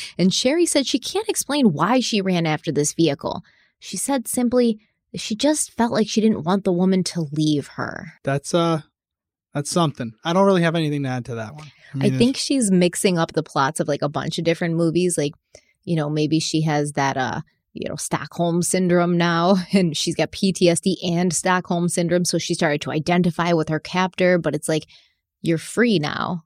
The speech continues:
Speaker 1: You've wanted to be free. You fought so hard to get free. You were ripping <laughs> boards off of walls and slamming people's faces into the toilet. And now you're like, "Come back and get me. Don't leave me here."
Speaker 2: I think, I think she was mixing movies where at this point she's bringing in the plot for Castaway,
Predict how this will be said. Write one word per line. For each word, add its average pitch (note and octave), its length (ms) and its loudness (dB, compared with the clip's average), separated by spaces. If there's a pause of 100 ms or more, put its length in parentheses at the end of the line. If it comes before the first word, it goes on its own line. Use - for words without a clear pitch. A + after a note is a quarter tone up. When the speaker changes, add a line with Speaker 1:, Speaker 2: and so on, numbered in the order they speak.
(140)
Speaker 1:
You've E3+ 220 0
wanted F3 380 2
to D3+ 60 -2
be D#3+ 120 4
free. E3 180 -2
You F3+ 240 4
fought - 500 -2
so - 240 4
hard F#3+ 320 2
to E3+ 80 2
get D3 140 -6
free. E3+ 160 0
You E3+ 120 0
were G#3 100 0
ripping F3+ 400 0
<laughs> D3 40 -8
boards F#3 460 0
off F#3 220 -2
of F3+ 100 4
walls F#3+ 440 2
and D#3 160 -6
slamming F#3 520 0
people's G#3+ 400 -2
faces A3 580 2
into G#3 200 4
the G3 120 2
toilet. G#3+ 560 2 (480)
And E3 160 4
now G3 320 2
you're E3+ 200 2
like, D3 340 -2
"Come D4 180 -2
back C4+ 240 0
and B3 80 2
get C4+ 160 2
me. A#3 120 4
Don't A#3 260 2
leave C4 180 2
me F#3+ 200 2
here." E3+ 400 -6
Speaker 2:
I - 20 -2
think, E3 180 4 (120)
I D3+ 80 2
think F3+ 180 2
she G3 80 4
was E3 140 4
mixing D3 440 0
movies B2+ 460 0
where C3 160 -2
at B2+ 140 -2
this C#3+ 160 2
point C3+ 280 -4
she's C3 220 -4
bringing C3+ 380 -2
in C3 80 0
the A#2+ 80 0
plot B2+ 320 0
for C#3 100 -8
Castaway, C#3+ 720 0